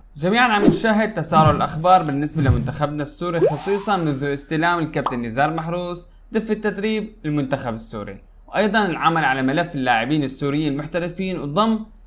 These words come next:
اللاعبين اللي ممكن يشاركوا مع المنتخب السوري خلال الدور الاخير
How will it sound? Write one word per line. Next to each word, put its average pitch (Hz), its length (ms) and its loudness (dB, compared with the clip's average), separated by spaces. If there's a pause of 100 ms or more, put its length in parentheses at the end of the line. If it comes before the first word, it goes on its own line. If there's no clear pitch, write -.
(140)
اللاعبين 143 640 0
اللي 135 140 0
ممكن 165 320 -2
يشاركوا 156 420 -2
مع 127 120 0
المنتخب 156 440 -4
السوري 165 380 -4
خلال 151 320 -2
الدور 147 240 -2
الاخير 165 580 -4